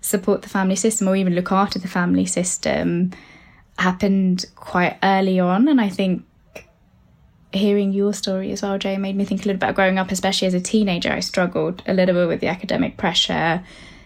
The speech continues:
and trying to sort of figure out where do, where do I listen to my parents, and then where am I helping them out with bills or mortgages or trying to translate. And so the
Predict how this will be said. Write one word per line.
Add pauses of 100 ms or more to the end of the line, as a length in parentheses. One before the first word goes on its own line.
(320)
and
trying
to
sort
of
figure
out (320)
where (460)
do,
where
do
I
listen
to
my
parents,
and
then
where
am
I
helping
them
out
with
bills
or
mortgages
or
trying
to
translate.
And
so
the